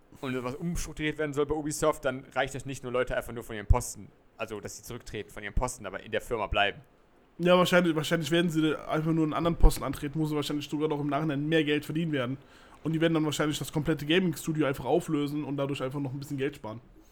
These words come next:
Speaker 1: Das kann passieren. Also, ich, ja, das sind Sachen, die passieren können. Also, Ubisoft arbeitet gerade dran, aber die Sache, ob sie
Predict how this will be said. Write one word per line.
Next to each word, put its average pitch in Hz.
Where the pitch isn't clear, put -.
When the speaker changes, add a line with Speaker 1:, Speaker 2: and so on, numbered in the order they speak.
Speaker 1:
Das 104
kann 104
passieren. 110
Also, 107
ich, -
ja, 117
das -
sind 127
Sachen, 120
die 127
passieren 123
können. 104
Also, 113
Ubisoft 156
arbeitet 165
gerade 160
dran, 147
aber 127
die 117
Sache, 120
ob 120
sie 113